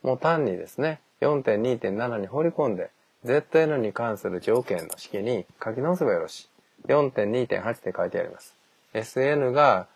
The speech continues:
十、百より小さいなんてのを求めろって言ったらですね、ゼットエヌはなんとか分のエスエヌ引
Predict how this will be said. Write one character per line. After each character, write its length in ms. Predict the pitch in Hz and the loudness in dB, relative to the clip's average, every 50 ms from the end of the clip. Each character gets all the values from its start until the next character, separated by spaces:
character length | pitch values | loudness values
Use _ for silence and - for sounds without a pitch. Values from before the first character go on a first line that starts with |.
| _ _ _ _ | _ _ _ _
十、 240 | - 113 120 120 | 0 2 2 2
百 280 | 110 120 135 139 - 135 | 2 2 0 2 2 2
よ 100 | 117 98 | 2 2
り 60 | 90 | 0
小 200 | - - 127 127 | 0 0 -2 0
さ 140 | 123 143 123 | 2 0 0
い 100 | 110 - - _ _ _ _ _ | 0 -2 -10 _ _ _ _ _
な 120 | 113 110 | -2 -2
ん 60 | 113 113 | -2 -2
て 140 | - 131 | -2 -2
の 120 | 131 139 123 | 0 0 0
を 40 | 104 | 0
求 260 | 101 110 - - 127 | 0 0 0 0 2
め 120 | 131 131 | 4 4
ろ 100 | 123 180 | 4 2
っ 20 | - | 0
て 60 | - _ | -2 _
言 80 | - - | -16 -16
っ 40 | - | -12
た 120 | - - | -10 -10
ら 80 | - - | -8 -8
で 100 | - - | -10 -12
す 80 | - | -6
ね、 220 | - 123 151 165 170 _ _ _ _ _ _ _ - | -2 -2 -2 -2 -4 _ _ _ _ _ _ _ 0
ゼ 140 | 104 110 110 | 2 2 2
ッ 60 | - _ _ | 2 _ _
ト 120 | - 113 | 4 4
エ 100 | 120 127 | 4 4
ヌ 160 | 127 117 110 | 4 2 2
は 300 | 117 135 143 131 104 90 | 4 4 4 4 4 0
な 140 | 92 95 92 | -2 -4 -4
ん 60 | 95 | -4
と 100 | 92 98 | -4 0
か 100 | - 104 | 0 0
分 180 | 98 104 104 110 | 0 0 -2 -2
の 80 | 110 107 | -2 -2
エ 120 | 95 90 | -2 -4
ス 120 | - - 104 | -4 -2 -2
エ 100 | 107 110 | 0 0
ヌ 80 | 110 | 0
引 60 | 92 | -4